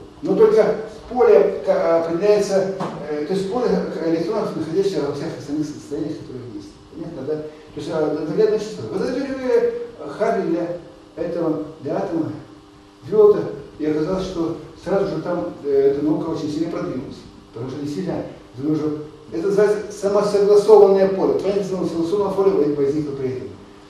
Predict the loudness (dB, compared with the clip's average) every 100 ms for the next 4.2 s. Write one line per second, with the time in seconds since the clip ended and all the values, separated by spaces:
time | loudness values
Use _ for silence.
0 | -8 -4 -4 -2 -2 -2 0 0 0 0
1 | -2 -4 -10 -14 -8 -2 2 2 2 0
2 | -2 -2 -4 -4 -6 -4 -4 -6 -6 -8
3 | -8 -6 -8 -8 -6 -8 -8 -8 -6 -8
4 | -10